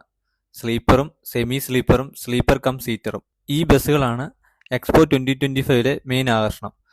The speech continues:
ഞാനിപ്പോൾ കയറിയിരിക്കുന്നത് വോൾവോയുടെ തന്നെ സീറ്റർ ബസ്സിലാണ്. എനിക്കിവിടെ വന്നതിൽ ഏറ്റവും ഇഷ്ടപ്പെട്ട ബസ്സും ഇത് തന്നെയാണ്. കാരണം ഇതിലെ സീറ്റിംഗ് അറേഞ്ച്മെന്റും വണ്ടിയുടെ അകത്തെ ഇന്റീരിയർ വർക്ക് ആണെങ്കിലും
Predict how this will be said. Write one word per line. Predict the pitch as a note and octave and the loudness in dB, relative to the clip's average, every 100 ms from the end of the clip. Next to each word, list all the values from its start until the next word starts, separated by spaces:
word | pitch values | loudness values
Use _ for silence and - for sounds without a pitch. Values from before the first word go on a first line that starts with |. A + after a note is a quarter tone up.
| G#3 | -4
ഞാനിപ്പോൾ | C#3+ E3 F#3 F#3 | 0 2 4 4
കയറിയിരിക്കുന്നത് | D#3+ C#3 C#3+ C#3 A#2+ G2+ - | 4 4 2 2 -4 -6 -2
വോൾവോയുടെ | A#2+ A#2+ C3+ D3+ | 6 8 8 8
തന്നെ | C#3 B2+ D3 - | 6 0 -8 -10
സീറ്റർ | B2+ A#2+ D3 C#3 | -8 -2 0 2
ബസ്സിലാണ്. | C3+ A#2 G#2 A#2 - _ _ _ _ _ _ _ _ | 2 0 -4 -6 -12 _ _ _ _ _ _ _ _
എനിക്കിവിടെ | C#3+ C#3+ D#3 E3+ F3+ | -8 -8 -4 0 0
വന്നതിൽ | D3 D3+ D#3+ D#3+ - | 0 -2 -2 -2 -2
ഏറ്റവും | B2+ B2+ D#3+ | -4 -2 -6
ഇഷ്ടപ്പെട്ട | - D3+ D#3 | -6 -6 -6
ബസ്സും | C#3 C3+ E3 D#3+ | -6 -8 -10 -14
ഇത് | C3+ C3 | -8 -6
തന്നെയാണ്. | C3 A2+ G#2 B2 | -6 -8 -10 -10
കാരണം | B2 B2+ C3 | -8 -8 -8
ഇതിലെ | B2+ C#3 | -8 -8
സീറ്റിംഗ് | - B2 B2 C#3+ C#3 _ - | -4 -6 -4 -8 -10 _ -2
അറേഞ്ച്മെന്റും | B2+ C3 B2+ C3 C3 C3 B2+ _ _ _ | 2 2 2 -2 -2 -6 -10 _ _ _
വണ്ടിയുടെ | C3+ C3+ C#3 D3 D3+ - | 4 4 2 4 4 4
അകത്തെ | B2 C#3 - | 2 2 2
ഇന്റീരിയർ | C#3 C3 C3+ C#3+ C#3+ | 2 2 2 4 6
വർക്ക് | C#3 C#3 | 4 4
ആണെങ്കിലും | B2+ B2 B2 | 0 -2 -6